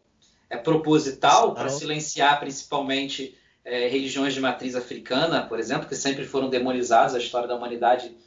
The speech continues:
Speaker 1: é, inteira, é, fica aí a critério dos nossos queridos ouvintes. Acho que,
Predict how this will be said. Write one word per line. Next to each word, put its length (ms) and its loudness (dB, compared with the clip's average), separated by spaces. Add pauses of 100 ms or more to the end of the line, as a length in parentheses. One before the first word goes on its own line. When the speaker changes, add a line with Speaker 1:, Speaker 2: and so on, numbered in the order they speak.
(360)
Speaker 1:
é, 220 -10
inteira, 640 2 (500)
é, 540 2
fica 280 2
aí 120 8
a 100 0
critério 460 2
dos 120 -4
nossos 200 -4
queridos 260 -8
ouvintes. 400 -4
Acho 180 -2
que, 320 0